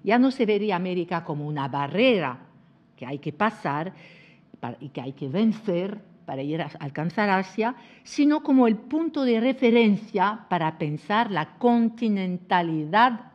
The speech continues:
de América. En mi tema, entonces, mi pregunta es, ¿qué consecuencia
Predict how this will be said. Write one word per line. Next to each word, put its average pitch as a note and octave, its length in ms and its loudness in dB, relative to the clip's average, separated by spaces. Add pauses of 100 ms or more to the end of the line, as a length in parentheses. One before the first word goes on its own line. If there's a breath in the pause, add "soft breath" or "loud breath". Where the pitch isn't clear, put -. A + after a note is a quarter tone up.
de D3+ 140 -6
América. - 600 -14 (1800 soft breath)
En A3+ 120 4
mi B3+ 120 8
tema, E4+ 280 -2
entonces, C4+ 460 -2
mi A3+ 120 2
pregunta B3+ 600 2
es, D4+ 200 -2
¿qué D4 200 -4
consecuencia G3 1040 -4